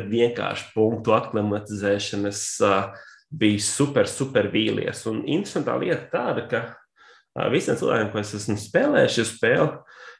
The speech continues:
viņi sit ar otro rau-, reizi. Pirmā spēle pa lielākā daļā liekas forša, ir ok. Bet līdz ko tu spēlē vēlreiz, tu saproti, ka tas vienreiz spēlējumā spēlē. Tas otrās reizes ir milzīgs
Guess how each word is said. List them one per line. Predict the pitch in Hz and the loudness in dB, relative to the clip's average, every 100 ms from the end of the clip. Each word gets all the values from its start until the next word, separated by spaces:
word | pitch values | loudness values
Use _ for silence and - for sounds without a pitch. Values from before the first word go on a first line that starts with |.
| - 160 | -6 2
viņi | 170 135 | 4 2
sit | - - 175 - | -2 -2 -2 2
ar | 120 | 6
otro | 131 143 107 101 | 6 6 6 4
rau-, | 101 104 110 107 | 6 6 6 4
reizi. | 113 113 120 95 104 - _ | 4 6 4 0 -8 -16 _
Pirmā | 165 202 120 104 | 0 2 4 2
spēle | - 110 110 | 4 4 6
pa | 131 | 4
lielākā | 123 98 113 | 4 2 2
daļā | 120 107 | 2 4
liekas | 104 - - | 0 -4 -6
forša, | - - - 285 - 117 | -4 -2 -2 -6 -6 -6
ir | 110 | -2
ok. | - 233 247 - _ _ _ - - - - - - | 2 2 0 -10 _ _ _ -20 -20 -20 -20 -20 0
Bet | 127 | 4
līdz | 151 - | 6 6
ko | 113 | 4
tu | 147 | 4
spēlē | - 120 110 113 | 4 6 8 8
vēlreiz, | 220 208 147 113 113 - - - _ _ _ _ | 6 8 6 4 2 -4 -8 -16 _ _ _ _
tu | - | -6
saproti, | - 151 147 113 - | 2 4 6 6 4
ka | 104 | 2
tas | 127 151 127 113 | 6 8 6 6
vienreiz | 135 107 92 - | 4 4 0 -2
spēlējumā | 127 120 104 92 101 | 0 2 2 -2 -8
spēlē. | - 113 110 104 | -4 -2 -2 -4
Tas | 107 | -2
otrās | 147 147 110 104 | 0 0 0 -2
reizes | 113 110 107 - | -2 -4 -6 -4
ir | 107 | -2
milzīgs | 107 120 135 117 98 95 | 0 2 4 4 0 -8